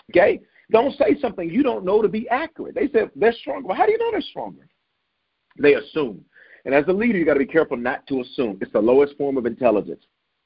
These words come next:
Thirty-two, and they gave the children of Israel a bad report of the land which they had spied out, saying, "The land in which we have gone as spies is the land that devours its inhabitants." Is that true? No, that's fake news. That's crazy. They made it up. And you gotta be careful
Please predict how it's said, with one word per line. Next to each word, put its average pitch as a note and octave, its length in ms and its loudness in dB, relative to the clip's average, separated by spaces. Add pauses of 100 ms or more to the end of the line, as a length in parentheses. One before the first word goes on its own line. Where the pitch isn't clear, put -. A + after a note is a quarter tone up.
(120)
Thirty-two, D#3 580 2
and C3+ 140 0
they C3 80 0
gave D#3+ 260 2
the F#3+ 80 -4
children F3 300 -4
of D#3 60 -6
Israel C#3+ 240 -4
a - 40 -6
bad F3 320 -2
report E3 240 -2
of C#3 80 -8
the C#3 40 -6
land B2 260 -4
which B2 120 -14
they C3+ 80 -6
had A#2 120 -8
spied C3 240 0
out, B2 160 -4
saying, B2 200 -2 (220)
"The B2 80 -2
land D3 260 4
in D#3 80 -2
which D3+ 160 -2
we D#3+ 80 2
have C3+ 80 0
gone C#3+ 260 0
as C#3 100 -6
spies C#3 340 -2
is B2 100 -6
the B2 100 -2
land C3 240 -2
that G#2+ 100 -4
devours B2 500 2
its B2+ 120 -10
inhabitants." A2+ 480 -4
Is A2 80 -10
that F3+ 220 2
true? G#3+ 340 -6
No, A#2 380 0
that's C3 140 -10
fake E3+ 240 0
news. D#3 180 -4
That's C#3+ 160 -8
crazy. B3 560 -2 (720)
They C#3 140 2
made D#3 340 4
it C#3+ 220 0
up. C#3 320 -6 (500)
And D3 160 -4
you G#3 80 -2
gotta A#3 220 2
be D#3 100 0
careful F#3+ 520 -2